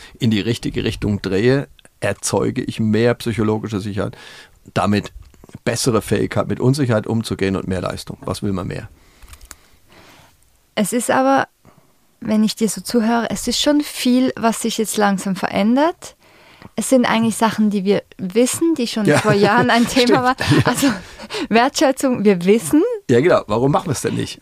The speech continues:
Speaker 2: Wir sollten die Menschen wertschätzen. Und trotzdem habe ich das Gefühl, ist im Moment so eine Zeit des Wandels in, in diesen Bereichen.
Speaker 1: Ja.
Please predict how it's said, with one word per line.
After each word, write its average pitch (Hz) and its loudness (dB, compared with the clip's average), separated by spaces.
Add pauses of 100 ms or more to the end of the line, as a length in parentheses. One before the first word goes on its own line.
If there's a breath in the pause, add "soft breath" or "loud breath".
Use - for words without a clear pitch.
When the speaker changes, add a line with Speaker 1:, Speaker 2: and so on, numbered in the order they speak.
Speaker 2:
Wir 226 2
sollten 240 2
die 233 4
Menschen 220 2
wertschätzen. 247 0
Und 247 -2
trotzdem 302 0
habe 269 2
ich 247 -10
das - -16
Gefühl, 269 -4
ist - -6
im 233 0
Moment 233 2
so 247 0
eine 233 0 (260)
Zeit 220 0
des - -6
Wandels 180 0 (360)
in, 202 0
in 208 2
diesen 196 0
Bereichen. 185 0
Speaker 1:
Ja. 117 2